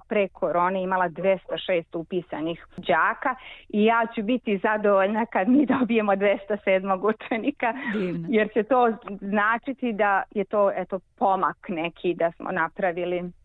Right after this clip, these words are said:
Speaker 1: jer nas raduje upis svakog novog učenika, jer što smo brojčano jači, računamo i da ćemo se duže i bolje izboriti protiv asimilacije.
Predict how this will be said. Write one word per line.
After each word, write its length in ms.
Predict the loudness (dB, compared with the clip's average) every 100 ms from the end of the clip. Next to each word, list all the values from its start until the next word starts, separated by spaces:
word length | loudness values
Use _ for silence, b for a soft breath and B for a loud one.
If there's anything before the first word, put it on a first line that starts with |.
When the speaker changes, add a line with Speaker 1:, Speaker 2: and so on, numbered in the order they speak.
| _ -2
Speaker 1:
jer 180 | 0
nas 180 | 2 -2 0
raduje 400 | 0 2 2 4
upis 320 | 2 0 -4
svakog 340 | -2 -2 -2 0
novog 340 | 0 0 0
učenika, 640 | -2 -2 -6 -4 -4 -2
jer 100 | -2
što 260 | 0 2 2
smo 200 | 0 -6
brojčano 640 | 0 2 2 2 0 2 2
jači, 580 | 2 2 0 -4 -4 0
računamo 540 | 0 0 0 2 0
i 60 | 0
da 120 | -2
ćemo 260 | -2 -4 -4
se 140 | -4
duže 300 | -2 0 0
i 40 |
bolje 360 | 0 0 2 0
izboriti 500 | 0 0 0 -2 -8
protiv 340 | -4 -4 0
asimilacije. 960 | -2 -2 -6 -2 0 0 -2 -8 -8 -8